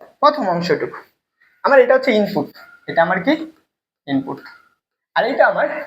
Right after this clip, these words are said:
আউটপুট, normally আউটপুট। একটু চিন্তা করো, এটা হচ্ছে আমার আউটপুট। তাহলে এখন দেখো, ইনপুটের জায়গায় আমি প্রথম কি নিব? এ, তারপরে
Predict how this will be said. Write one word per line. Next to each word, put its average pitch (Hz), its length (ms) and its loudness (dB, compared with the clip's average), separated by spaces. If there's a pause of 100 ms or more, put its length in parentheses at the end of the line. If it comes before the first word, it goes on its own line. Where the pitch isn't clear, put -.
আউটপুট, - 480 -2 (280)
normally 233 380 2 (120)
আউটপুট। 143 360 -6 (720)
একটু 262 180 -2
চিন্তা 175 240 0
করো, 240 180 2 (460)
এটা 170 100 -4
হচ্ছে 185 140 0
আমার 285 180 2 (500)
আউটপুট। - 440 -6 (360)
তাহলে 220 160 4
এখন 240 240 4 (100)
দেখো, - 200 2 (140)
ইনপুটের 277 460 4
জায়গায় 139 220 2
আমি 165 100 -2
প্রথম 240 300 2
কি 269 100 0
নিব? 240 160 6 (500)
এ, 196 120 2 (600)
তারপরে 143 320 0